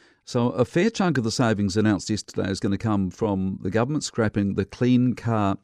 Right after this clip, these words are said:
Upgrade Scheme. That's gonna free up five hundred and sixty-eight million dollars for other spending. I saw some of the international news coverage of yesterday's announcement, describing it along the lines of the government putting welfare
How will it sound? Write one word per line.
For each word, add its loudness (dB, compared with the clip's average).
Upgrade -2
Scheme. -2
That's -8
gonna 0
free -2
up -2
five 0
hundred 0
and 0
sixty-eight -4
million -2
dollars -4
for -8
other -6
spending. -8
I -6
saw -4
some 0
of 2
the 0
international -2
news 0
coverage -2
of -4
yesterday's -2
announcement, -2
describing -2
it 0
along 0
the 0
lines 2
of -6
the -2
government -2
putting 0
welfare 0